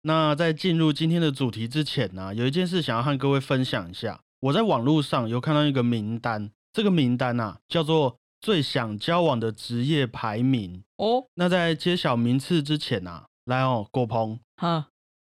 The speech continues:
Speaker 1: 你身为一个女性，我想听听看啊，你最想交往的职业前三名是什么？
Speaker 2: 我觉得我的第一名是医生。
Speaker 1: 第一名是医生？
Speaker 2: 对，因为我觉得医生很酷，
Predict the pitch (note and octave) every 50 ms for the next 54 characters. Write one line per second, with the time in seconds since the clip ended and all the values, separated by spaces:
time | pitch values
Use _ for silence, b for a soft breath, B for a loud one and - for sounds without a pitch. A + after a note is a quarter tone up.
0 | - C3 B2+ B2 A#2+ - E3 E3+ E3+ D#3+ D3+ D3 C#3 C3+ C3+ C3 A#2+ G2+ F#2+ -
1 | - - B2+ G2+ - - C#3+ - E3+ C#3 A#2 B2+ D3 C#3+ C3+ C3 B2 A#2+ C3+ A#2+
2 | G2+ F2+ - - - - B2 B2+ B2 - G#3 F3+ D#3+ C3 A2+ A2 - - D3+ D3+
3 | D#3 D3 C3 A2+ G#2 G#2 G#2 - - - A2+ A2+ A2 A#2 C3 C3 A#2 G#2+ G#2+ -
4 | - C#3 B2 B2+ C3+ - D#3 C#3+ D3+ D#3+ D#3 B2+ G#2+ G#2 G#2+ B2+ B2 - - G#2+
5 | F#2 F2 - _ _ _ _ _ _ _ - D#3+ D3+ - E3+ F3+ F#3 G3 F#3 E3+
6 | D3+ D3+ D3 F3 F3+ F3+ F3+ F3 E3 B2 D3+ D3+ - - E3+ E3 D3+ - - -
7 | G#3 G#3+ G#3+ G#3 - A3+ G#3 G3+ G#3+ B3 B3 _ _ - F3+ F#3 G3 F#3+ F3 D#3
8 | E3 E3 C#3+ F3 E3 E3 D#3 - E3 D3+ D3+ D3 D#3 E3 _ - G#3 G3 F#3+ F3
9 | D#3 - _ - - A#3 A#3+ G#3+ F#3 E3+ F3 F3 F3 - - F#3 F#3+ F3+ G#3 F#3
10 | F3+ F3+ D3+ D3 C3 - - F3+ E3 D#3 D3 E3